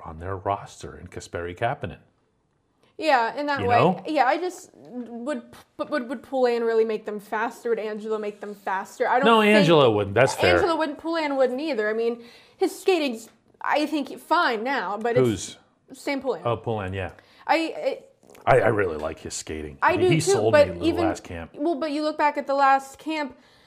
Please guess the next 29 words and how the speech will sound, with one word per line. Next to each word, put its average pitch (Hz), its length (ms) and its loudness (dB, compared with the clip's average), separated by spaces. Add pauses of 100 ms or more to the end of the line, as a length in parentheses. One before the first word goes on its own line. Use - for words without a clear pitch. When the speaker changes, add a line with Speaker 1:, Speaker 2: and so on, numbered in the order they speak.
Speaker 2:
Um, 269 320 2
I 285 80 -2
mean, 311 140 -4
he 302 180 0
fit 311 300 -4
in, 302 200 0
but 269 120 -2
I 254 80 6
also 339 260 2
thought 339 180 2
Rodriguez 269 500 0
had 269 160 -2
a 247 40 -6
better 233 200 0
camp 240 260 -10
than 208 100 -8
him. 214 360 -14 (320)
Speaker 1:
Rodriguez 117 420 -2
had 110 140 -2
a 90 40 -6
better 92 240 -8
camp. 90 400 -10 (560)
Or 107 80 -2
wait, 113 220 2
are - 40 -8
we 117 160 2
talking 185 320 2
about 127 240 2
the, 85 180 -4